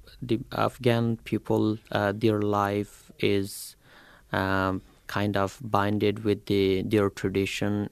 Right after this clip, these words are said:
and, uh, uh, some part, uh, kind of their religion as well. Uh, most of Afghan living under their, uh, traditional law, uh, like they have, uh, in their, uh, region in Afghanistan.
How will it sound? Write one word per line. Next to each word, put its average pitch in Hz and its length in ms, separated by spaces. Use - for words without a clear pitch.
and, 98 480
uh, 95 320
uh, 95 260
some 101 320
part, - 460
uh, 98 360
kind 101 280
of 92 140
their 101 180
religion 101 720
as 98 260
well. 107 320
Uh, 98 220
most 110 340
of 104 140
Afghan 104 400
living 104 340
under 98 420
their, 98 460
uh, 98 280
traditional 98 640
law, 95 460
uh, 95 360
like 95 360
they 98 180
have, 95 680
uh, 95 340
in 101 200
their, 95 320
uh, 107 100
region 98 540
in 95 80
Afghanistan. 95 680